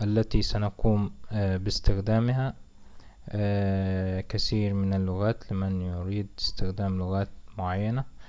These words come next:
سأقوم باستخدام اللغة الإنجليزية. واي للتأكيد. آه،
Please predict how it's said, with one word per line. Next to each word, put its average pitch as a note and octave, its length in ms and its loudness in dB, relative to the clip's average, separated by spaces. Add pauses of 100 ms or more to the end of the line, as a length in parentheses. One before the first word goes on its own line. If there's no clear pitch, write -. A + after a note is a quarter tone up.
(200)
سأقوم G2+ 420 0
باستخدام F#2+ 540 -2
اللغة F#2+ 220 0
الإنجليزية. F#2 720 -4 (3000)
واي G#2 240 4
للتأكيد. - 720 0 (3000)
آه، G2 600 2